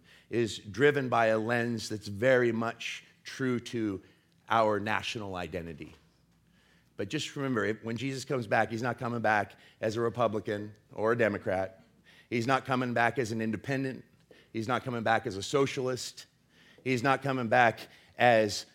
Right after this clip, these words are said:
as a communist. He is coming back as a dictator because he's the Lord of Lords. And our allegiance is, it's not God and nation,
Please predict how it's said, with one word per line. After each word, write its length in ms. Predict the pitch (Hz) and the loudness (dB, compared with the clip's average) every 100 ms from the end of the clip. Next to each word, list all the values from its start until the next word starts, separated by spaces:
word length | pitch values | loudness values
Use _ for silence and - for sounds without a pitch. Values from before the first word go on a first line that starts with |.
| _ - | _ 0
as 300 | 113 110 98 | 2 2 -2
a 60 | |
communist. 800 | 90 160 151 147 139 131 123 - - _ _ _ _ _ _ _ | -6 0 0 2 0 -2 -6 -10 -18 _ _ _ _ _ _ _
He 260 | 151 180 180 | -4 2 2
is 120 | 175 | 2
coming 340 | 160 147 135 | -2 -2 -2
back 360 | 107 107 104 - - - | 2 2 2 -4 -14 -4
as 220 | 104 98 | -2 -2
a 60 | 78 | -8
dictator 800 | 76 - 110 - 92 73 71 - _ _ _ _ _ _ - | -10 -8 -8 -10 -12 -12 -14 -20 _ _ _ _ _ _ -12
because 280 | 95 110 87 | -6 -6 -6
he's 140 | 85 | -8
the 60 | 87 | -8
Lord 300 | 85 87 78 | -4 -4 -6
of 60 | |
Lords. 500 | 73 69 60 - - - _ _ _ _ _ _ _ _ - | -10 -12 -14 -16 -16 -20 _ _ _ _ _ _ _ _ -6
And 140 | 107 | 2
our 160 | 120 123 | 6 6
allegiance 920 | 113 131 156 127 127 127 - - - _ _ _ | 6 2 0 -2 -4 -6 -8 -10 -12 _ _ _
is, 220 | 123 117 | 0 0
it's 180 | 113 - | -2 -4
not 440 | 151 156 - 107 95 | -2 -2 -2 -8 2
God 320 | 131 135 120 | 4 6 4
and 160 | 113 | 0
nation, 460 | 110 107 - 80 | -2 -2 -6 -10